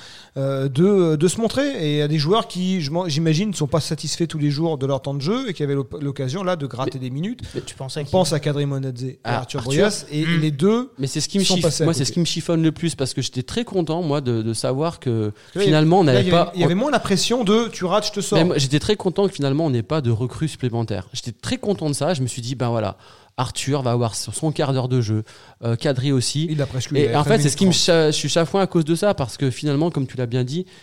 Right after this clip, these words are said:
Speaker 2: ils avaient l'occasion de,
Speaker 1: Ah, les
Speaker 2: de,
Speaker 1: deux, ils ont trente et une minutes.
Speaker 2: ils avaient l'occasion de bien faire, et ce soir, ils passent à côté.
Speaker 3: Trente et une minutes.
Speaker 2: C'est dommage.
Speaker 1: En, en
Speaker 2: Il y a
Speaker 1: cumulé.
Speaker 3: Pour zéro point.
Speaker 1: Pour
Speaker 2: Zéro
Speaker 1: aucun
Speaker 2: point.
Speaker 1: point marqué, euh, zéro sur neuf.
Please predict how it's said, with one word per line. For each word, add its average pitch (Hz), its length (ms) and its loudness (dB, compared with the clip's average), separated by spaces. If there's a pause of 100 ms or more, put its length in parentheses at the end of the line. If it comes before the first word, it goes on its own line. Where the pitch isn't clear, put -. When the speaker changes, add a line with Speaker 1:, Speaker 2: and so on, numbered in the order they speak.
(220)
Speaker 2:
ils 127 120 -2
avaient 135 180 4
l'occasion 156 520 2
de, 131 140 4
Speaker 1:
Ah, 123 100 4
les - 60 4
Speaker 2:
de, 143 60 4
Speaker 1:
deux, 220 100 2
ils 185 80 0
ont 175 60 -2
trente - 220 -10
et 170 40 0
une 156 60 -4
minutes. 113 260 -8
Speaker 2:
ils 131 100 -4
avaient 131 200 2
l'occasion 139 520 0
de 143 60 0
bien 127 220 0
faire, 156 260 -4
et 117 60 -2
ce 117 120 -4
soir, 139 220 -4
ils - 60 -4
passent - 200 -4
à 120 80 -2
côté. 104 340 -4
Speaker 3:
Trente - 300 -12
et 156 40 -2
une 147 80 -8
minutes. 156 400 -8
Speaker 2:
C'est 127 120 -4
dommage. 117 440 -2
Speaker 1:
En, 135 60 -10
en 123 120 -12
Speaker 2:
Il 120 40 -4
y - 20 0
a 117 40 0
Speaker 1:
cumulé. 113 240 -2 (160)
Speaker 3:
Pour 135 160 -12
zéro 131 180 -8
point. 123 200 -18 (520)
Speaker 1:
Pour 147 100 -2
Speaker 2:
Zéro 151 100 4
Speaker 1:
aucun 170 140 0
Speaker 2:
point. 147 60 2 (120)
Speaker 1:
point - 20 0
marqué, 151 500 -2
euh, 131 220 0
zéro 135 280 -4
sur 123 180 -8
neuf. 131 380 -8